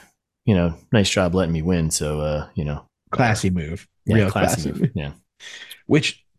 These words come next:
Speaker 2: I know why he was so stiff now. Uh, I think because I didn't realize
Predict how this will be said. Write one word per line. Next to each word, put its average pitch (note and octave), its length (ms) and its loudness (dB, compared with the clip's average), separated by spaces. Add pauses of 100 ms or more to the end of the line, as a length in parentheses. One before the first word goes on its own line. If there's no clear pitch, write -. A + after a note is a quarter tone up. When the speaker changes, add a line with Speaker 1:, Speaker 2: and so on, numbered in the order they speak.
(180)
Speaker 2:
I C3 140 4
know D3 220 6
why A#2+ 300 4
he A#2 100 8
was G2 100 2
so G2 140 2
stiff F#2 340 -2
now. A2 460 -6
Uh, F2+ 480 -4
I F2+ 80 -6
think G2 400 -2
because F#2+ 760 0 (880)
I G#2 120 0
didn't A2 180 4
realize F2 680 -2